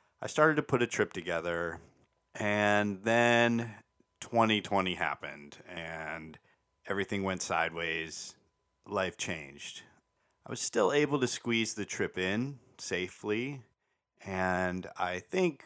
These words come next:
with everything that was going on in the world, getting away was even more needed than when I actually started planning the trip. And getting to forget about all of the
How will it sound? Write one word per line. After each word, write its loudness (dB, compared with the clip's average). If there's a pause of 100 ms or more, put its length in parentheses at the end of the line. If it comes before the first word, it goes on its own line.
(140)
with -4
everything 0
that 0
was -2
going 2
on 10
in 8
the 4
world, 4 (600)
getting 4
away 6 (200)
was -2
even 0
more 4
needed -2 (300)
than -2 (280)
when -2
I 0
actually 0
started -6
planning -10
the -12
trip. -14 (580)
And -6
getting -4
to -2
forget 0
about 0 (420)
all 2
of -6
the -2